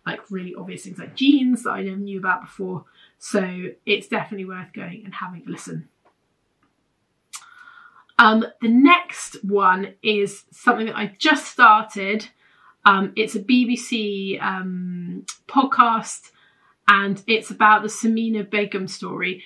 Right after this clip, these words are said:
which I'm sure many of you will remember. It was the three girls who left the U K and went and joined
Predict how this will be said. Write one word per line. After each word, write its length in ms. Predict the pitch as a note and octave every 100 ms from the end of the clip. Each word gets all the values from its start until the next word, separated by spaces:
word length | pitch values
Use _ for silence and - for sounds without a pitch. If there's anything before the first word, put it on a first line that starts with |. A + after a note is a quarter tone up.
| -
which 260 | A3 A3 G#3
I'm 80 | G3
sure 200 | B3 A#3+
many 200 | A#3+ A3+
of 80 |
you 120 | G#3+ G3
will 120 | G3
remember. 320 | G3+ G3 F#3
It 120 | F3+
was 140 | G#3 -
the 120 | F#3
three 360 | - B3+ A#3+
girls 540 | A3+ G3+ F#3 F3+ F3+ - -
who 300 | G#3 F#3+ F#3 -
left 360 | G3+ G#3+ - A3
the 60 |
U 200 | G3 F#3+
K 300 | F#3+ - F3+
and 240 | F3+ F#3+ F3+
went 320 | F3+ - -
and 100 | F#3
joined 460 | - F#3+ F3 F3